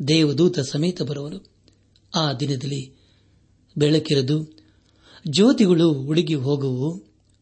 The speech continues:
ಇಂಥ ದಿನವು ಒಂದೇ, ಅದು ಯೆಹೋವನಿಗೆ ಗೊತ್ತು. ಅದು ಹಗಲೂ ಅಲ್ಲ, ಇರುಳೂ ಅಲ್ಲ, ಆದರೆ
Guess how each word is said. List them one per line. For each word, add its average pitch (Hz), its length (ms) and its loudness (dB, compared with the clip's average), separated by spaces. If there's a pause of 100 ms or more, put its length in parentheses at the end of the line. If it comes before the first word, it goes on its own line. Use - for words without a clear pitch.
(160)
ಇಂಥ 180 300 0
ದಿನವು 143 520 -2
ಒಂದೇ, 143 500 -8 (720)
ಅದು 190 180 2
ಯೆಹೋವನಿಗೆ 170 680 4
ಗೊತ್ತು. 147 460 -4 (440)
ಅದು 147 180 0
ಹಗಲೂ 151 420 2
ಅಲ್ಲ, 135 460 -8 (560)
ಇರುಳೂ 147 360 2
ಅಲ್ಲ, 131 440 -6 (320)
ಆದರೆ 143 400 -4